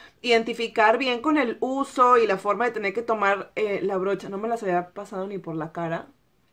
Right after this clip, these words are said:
El punto es que yo tenía pensado en realidad este video hacerlo de un producto, dos aplicaciones y dos formas de aplicarse la base para lograr acabados diferentes.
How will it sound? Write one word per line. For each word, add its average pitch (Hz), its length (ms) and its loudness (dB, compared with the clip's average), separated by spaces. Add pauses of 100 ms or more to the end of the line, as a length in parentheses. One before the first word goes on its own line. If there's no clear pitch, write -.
El 285 200 4
punto 330 320 0
es 349 100 0
que 330 100 2
yo 330 60 4
tenía 320 240 2
pensado 285 320 4
en 254 100 0
realidad 220 440 6
este 240 240 -2
video 226 400 4
hacerlo 214 720 4
de 220 340 4
un 226 160 2
producto, 226 400 4
dos 214 160 0
aplicaciones 233 920 0
y 196 120 -6
dos 175 200 0
formas 208 440 2
de 202 100 4
aplicarse 180 500 2
la 208 120 6
base 190 260 4
para 190 220 2
lograr 175 180 4
acabados 208 360 6
diferentes. 294 640 2